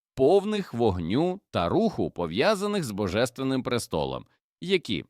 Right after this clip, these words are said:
хоча й не називаються серафимами, мають характеристики,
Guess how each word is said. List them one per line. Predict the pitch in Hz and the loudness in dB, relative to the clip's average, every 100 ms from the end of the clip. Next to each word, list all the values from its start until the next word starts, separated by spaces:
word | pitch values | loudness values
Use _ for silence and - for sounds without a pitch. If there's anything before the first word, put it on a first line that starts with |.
| _ | _
хоча | - 87 85 | -8 -4 -4
й | 80 | -4
не | 85 | -4
називаються | 95 107 170 214 220 208 208 | -4 -2 -2 -2 -2 -2 -4
серафимами, | - 151 127 - 143 131 127 127 120 _ _ - | -2 0 0 0 0 0 0 0 -4 _ _ -4
мають | 95 113 160 180 170 | 0 2 2 0 -2
характеристики, | - 120 113 - 104 98 151 - 67 - 57 | 0 2 2 0 -2 0 0 -2 -10 -12 -14